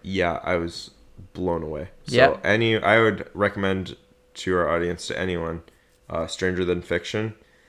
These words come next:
Speaker 1: Came out in, like, oh, two thousand eight
Speaker 2: Mm-hmm.
Speaker 1: with Will Ferrell. Um, great movie. Can't
Speaker 2: Mm-hmm.
Speaker 1: recommend it enough.
Speaker 2: Cool.
Speaker 1: Yeah, that's an easy five stars.
Speaker 2: Bang, bang.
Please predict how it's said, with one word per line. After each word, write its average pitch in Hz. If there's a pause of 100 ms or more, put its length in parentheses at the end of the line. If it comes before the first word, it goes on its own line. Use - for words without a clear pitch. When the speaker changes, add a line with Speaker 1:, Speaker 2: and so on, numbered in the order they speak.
(200)
Speaker 1:
Came 95
out 90
in, 80
like, 80 (1200)
oh, 82 (100)
two -
thousand 87
eight 87 (160)
Speaker 2:
Mm-hmm. 131
Speaker 1:
with 90
Will 87
Ferrell. 85 (300)
Um, 85 (840)
great 101
movie. 82 (280)
Can't 95
Speaker 2:
Mm-hmm. 87
Speaker 1:
recommend 92
it 95
enough. 98 (220)
Speaker 2:
Cool. 127 (180)
Speaker 1:
Yeah, 87
that's 92
an 98
easy 90
five 90
stars. 90
Speaker 2:
Bang, 120
bang. 127